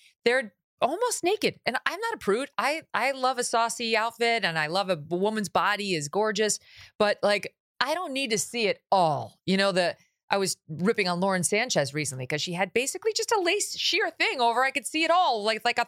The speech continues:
thong under it. It's like, it's too much. And by the way, it's not sexy. It's not sexy 'cause I can see it all. You know, like, the part of sexiness is the mystery of, like, what do I get to see if I m-,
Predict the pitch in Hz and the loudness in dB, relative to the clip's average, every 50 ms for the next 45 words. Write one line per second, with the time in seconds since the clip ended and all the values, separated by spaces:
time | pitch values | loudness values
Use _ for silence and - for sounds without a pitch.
0 | - _ - 269 320 339 285 220 175 165 156 147 135 131 127 135 - - 196 - | 0 _ 2 4 4 2 0 -2 -2 0 0 0 0 0 -2 0 0 -2 -2 0
1 | 269 247 - - - - - - - - _ _ 320 339 - - - - - - | -2 -4 -4 -6 -16 -20 -20 -20 -20 -20 _ _ -2 -2 -2 -4 -6 -4 -2 2
2 | - 339 339 349 349 339 320 - - 220 226 233 285 277 - - - - - - | 2 4 4 4 2 0 -2 -6 -6 -4 0 0 2 0 0 0 0 -2 -2 -2
3 | - _ _ _ _ _ 226 233 247 226 320 349 370 359 359 330 285 262 233 - | -6 _ _ _ _ _ -2 -2 0 2 2 2 2 0 2 2 2 2 0 -4
4 | - 175 - 196 220 233 247 - - - - 180 156 143 - - - 151 - - | -4 -2 0 2 2 2 0 0 -4 -4 -2 0 0 0 -2 -6 -6 -8 -8 -10
5 | _ _ _ - 214 208 - 196 208 226 226 220 202 - - - 170 151 - - | _ _ _ 0 0 0 0 -2 0 0 2 0 0 -2 -2 -2 -2 -2 -2 -4
6 | 147 143 - 175 185 190 185 - 185 175 - - - 302 277 254 226 220 196 156 | -6 -4 -2 0 0 0 0 0 -2 -4 -4 -4 -2 0 2 2 4 4 2 2
7 | 139 - _ _ - 196 214 226 233 226 208 - 208 208 196 - _ _ _ _ | 0 -6 _ _ -2 0 0 2 2 0 0 2 0 -2 -2 -4 _ _ _ _
8 | _ - 262 285 269 254 190 - - - - - - 208 180 170 175 - - 175 | _ 0 0 0 0 -2 -4 -2 -2 -4 -4 -2 -2 -2 0 0 -2 -2 -4 -4
9 | 165 160 180 175 170 175 208 277 277 - - - 185 175 160 156 151 139 156 151 | 0 0 2 2 2 2 2 2 0 -2 0 0 0 2 2 0 0 0 0 0
10 | 147 - - _ - - _ _ _ 156 214 269 - 233 208 202 185 175 226 226 | 0 -2 -6 _ -20 -20 _ _ _ 2 2 2 2 0 0 0 2 2 0 -2
11 | - - 151 - - - 370 349 262 185 147 - 147 170 175 165 | -2 -2 -2 -2 -2 0 0 2 2 2 0 2 0 0 0 0